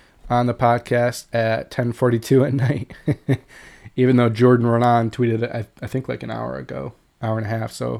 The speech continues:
props to Jordan Ronan. Um, yeah, guys, this is all I got. You know, I didn't wanna bore you with a super long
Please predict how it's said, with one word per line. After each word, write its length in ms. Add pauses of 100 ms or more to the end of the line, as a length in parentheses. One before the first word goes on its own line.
props 300
to 80
Jordan 280
Ronan. 360 (960)
Um, 280
yeah, 140
guys, 300
this 240
is 80
all 100
I 120
got. 460
You 120
know, 100
I 60
didn't 220
wanna 280
bore 320
you 140
with 120
a 80
super 360
long 440